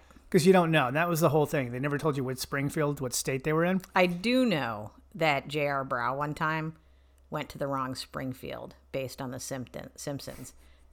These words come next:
Speaker 2: and missed his first night at the Springfield, Missouri Comedy Club.
Speaker 1: Um, I just wanted you to get closer to the mic 'cause you were, like, fading back, so I could barely, you don't really register, so I can tell when you're not.
Speaker 2: Shut it.
Speaker 1: All right.
Speaker 2: Okay.
Speaker 1: Um, but you could, but the,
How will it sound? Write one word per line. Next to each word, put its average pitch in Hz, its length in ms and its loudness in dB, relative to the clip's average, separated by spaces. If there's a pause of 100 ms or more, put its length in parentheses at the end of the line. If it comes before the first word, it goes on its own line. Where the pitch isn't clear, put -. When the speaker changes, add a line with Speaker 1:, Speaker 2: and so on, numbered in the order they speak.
Speaker 2:
and 139 240 -6
missed 143 240 -8
his 151 140 -8
first - 260 -10
night 139 200 -10
at 135 100 -12
the 135 80 -12
Springfield, 139 540 -8
Missouri 127 360 -6
Comedy - 380 -10
Club. - 240 -16 (600)
Speaker 1:
Um, 123 400 0 (840)
I 147 120 4
just 143 160 0
wanted 143 200 2
you 135 60 0
to - 20 -2
get 123 140 -4
closer 131 320 0
to 117 60 -4
the 123 60 -4
mic 127 240 -2
'cause 165 280 6
you 160 60 6
were, 156 60 8
like, 147 160 6
fading 143 320 2
back, 131 360 4
so 214 100 6
I 156 60 6
could 156 160 6
barely, 147 300 8
you 156 200 8
don't 175 180 10
really 151 180 6
register, 147 480 4
so 170 120 2
I 143 40 2
can 135 140 -2
tell 139 180 2
when 131 100 0
you're 127 100 -4
not. 120 160 -2
Speaker 2:
Shut 151 240 6
it. 156 160 6 (240)
Speaker 1:
All 240 80 4
right. 208 140 2 (260)
Speaker 2:
Okay. - 220 -6
Speaker 1:
Um, 139 440 4 (560)
but 202 220 10
you 202 180 10
could, 170 240 8
but 151 140 6
the, 147 260 4